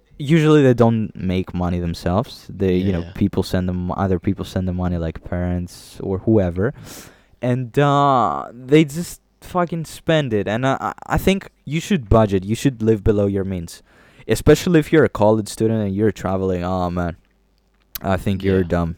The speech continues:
Speaker 1: I think you're very
Speaker 2: Yeah,
Speaker 1: dumb.
Speaker 2: that's stupid. Yeah, that's very stupid.
Speaker 1: That's very dumb.
Speaker 2: College,
Speaker 1: Completely.
Speaker 2: uni, they, it's a whole nother conversation to get
Speaker 1: Like,
Speaker 2: into.
Speaker 1: if you,
Speaker 2: <laughs>
Speaker 1: if you, <laughs>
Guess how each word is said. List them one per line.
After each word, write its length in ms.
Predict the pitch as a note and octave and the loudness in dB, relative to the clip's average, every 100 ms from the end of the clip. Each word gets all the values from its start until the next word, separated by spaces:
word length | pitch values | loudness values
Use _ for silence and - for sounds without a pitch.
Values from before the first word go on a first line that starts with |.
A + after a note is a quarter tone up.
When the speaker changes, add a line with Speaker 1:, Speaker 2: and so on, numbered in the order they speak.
| - | -4
Speaker 1:
I 140 | F#2+ | -2
think 240 | F2+ F#2 F2+ | -2 -4 0
you're 140 | F2 | 0
very 220 | F2 F2 | 2 2
Speaker 2:
Yeah, 80 | A#2 | 2
Speaker 1:
dumb. 40 | A2 | 2
Speaker 2:
that's 100 | - | 0
stupid. 440 | - A#2 G2+ F2 E2+ | -4 -8 -8 -10 -10
Yeah, 220 | F2+ D2 | -8 -8
that's 140 | C#2+ | -10
very 200 | - E2 | -10 -12
stupid. 460 | D2+ - B1+ C#2+ C2+ - - | -12 -16 -16 -14 -16 -18 -6
Speaker 1:
That's 200 | G2 - | -6 -2
very 280 | G2 F#2+ F2 _ _ - | 0 0 0 _ _ -4
dumb. 240 | F#2+ E2 | -2 -2
Speaker 2:
College, 340 | F#2+ C3 B2 | -4 -4 -2
Speaker 1:
Completely. 480 | A#2 F2 - F#2+ G2 | -2 -2 0 0 0
Speaker 2:
uni, 380 | E2+ F2+ F2 F2 - _ | -6 -6 -8 -10 -16 _
they, 400 | - F#2+ F2+ E2+ - _ _ _ _ _ | -8 -6 -6 -8 -14 _ _ _ _ _
it's 100 | - | -20
a 40 | F2+ | -12
whole 160 | G#2 | -10
nother 200 | F#2+ F2 | -10 -10
conversation 640 | D#2+ E2+ D#2+ E2 E2 F#2+ G2 - | -12 -14 -14 -12 -12 -14 -20 -18
to 60 | G#2 | 2
get 80 | |
Speaker 1:
Like, 140 | G2+ - | 4 4
Speaker 2:
into. 140 | G3 G#3+ | 4 4
Speaker 1:
if 180 | D#3 | 4
you, 200 | B3+ C4+ - - - | 4 4 2 -8 -14
Speaker 2:
<laughs> 260 | - _ - | -18 _ 6
Speaker 1:
if 260 | E3 - | 6 6
you, 120 | E3 - | 2 4
<laughs> 560 | - - - - F3 | 2 -2 -8 4 4